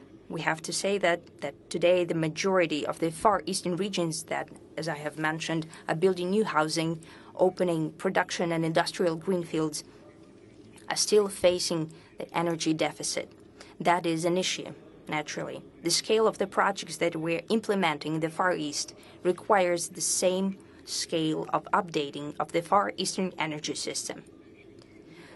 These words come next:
There are unique conditions here for development of green, hydro, nuclear, and renewable energy. I'd like to ask the government, together with our major energy companies and business communities,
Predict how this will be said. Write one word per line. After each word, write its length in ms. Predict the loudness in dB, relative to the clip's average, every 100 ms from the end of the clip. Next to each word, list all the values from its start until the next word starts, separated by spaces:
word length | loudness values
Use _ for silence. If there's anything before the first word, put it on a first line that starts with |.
| 0
There 120 | 2
are 40 |
unique 460 | 4 4 2 0 -4
conditions 500 | -2 0 0 -2 -4
here 400 | -6 -8 -8 -12 -14 -20 -20 -20 -20 -10
for 100 | -4
development 600 | 0 2 4 4 2 -2
of 180 | -6 -8 -18
green, 440 | -6 -2 0 -2 -6 -14 -20 -20 -20 -20 -20 -2
hydro, 500 | 2 2 2 0 -2 -10 -20 -10
nuclear, 600 | -4 -2 -2 -4 -2 -4 -6 -8
and 200 | -4 -2
renewable 520 | -2 -2 -2 -4 -4
energy. 440 | -4 -4 -4 -8 -10 -14 -20 -20 -20 -20 -12 -4
I'd 80 | 0
like 200 | 0 0
to 220 | -4 0
ask 220 | 0 -2
the 100 | -2
government, 480 | 2 4 2 -2 -4
together 380 | -4 0 0 0
with 160 | 0
our 260 | 0 0 -2
major 520 | -4 -4 -4 -2 -4 -2
energy 380 | -2 -2 -4 -6
companies 640 | -2 -2 -2 -6 -6 -10 -12
and 180 | -14 -14 -4
business 320 | -2 0 -2
communities, 680 | -4 -6 -4 -4 -6 -10